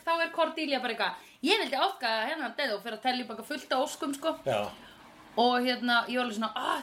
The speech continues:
Speaker 1: djöfullinn, að Cordelia fær ekki að halda þessari minningu.
Speaker 2: Já.
Speaker 1: Hún fær ekki að halda þessari lífsreynslu
Speaker 2: Já, þegar
Speaker 1: inn í
Speaker 2: við
Speaker 1: minninu.
Speaker 2: birtumst aftur í okkar, í
Speaker 1: Já.
Speaker 2: rétta veruleikann og þá förum við bara aftur í tímapunktinn og þegar hún óskaði sér að Buffy hefði aldrei komið.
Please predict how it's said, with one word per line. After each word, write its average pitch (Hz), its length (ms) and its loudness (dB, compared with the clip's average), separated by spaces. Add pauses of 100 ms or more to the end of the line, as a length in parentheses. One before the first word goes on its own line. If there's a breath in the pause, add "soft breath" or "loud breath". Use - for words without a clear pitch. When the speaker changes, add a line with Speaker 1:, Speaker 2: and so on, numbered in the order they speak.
Speaker 1:
djöfullinn, 233 440 0 (140)
að 233 140 -2
Cordelia 302 840 2
fær 294 180 0
ekki 294 200 2
að - 80 -6
halda 285 760 2 (480)
þessari 294 440 0
minningu. 247 680 0 (440 loud breath)
Speaker 2:
Já. 170 380 4
Speaker 1:
Hún 127 140 2
fær 302 160 6
ekki 302 180 -2
að 262 40 -2
halda 320 440 -2
þessari 285 880 0
lífsreynslu 269 560 0
Speaker 2:
Já, 135 240 4
þegar 165 220 0
Speaker 1:
inn - 80 2
í - 20 2
Speaker 2:
við 175 80 0
Speaker 1:
minninu. 190 240 2
Speaker 2:
birtumst 160 160 -4
aftur 160 480 -4
í 143 260 -8
okkar, 139 480 -4
í 123 60 -6
Speaker 1:
Já. 202 160 2
Speaker 2:
rétta 156 320 -2
veruleikann 107 460 -6
og 104 80 -8
þá 120 100 -6
förum 135 240 -4
við - 40 -14
bara 127 140 0
aftur 131 140 -8
í 120 80 -14
tímapunktinn 127 480 -4
og 107 60 -8
þegar 139 280 2
hún 127 120 2
óskaði 113 340 0
sér 113 220 -2
að 107 100 -2
Buffy 123 220 -2
hefði 120 260 2
aldrei 101 120 -6
komið. 104 440 -4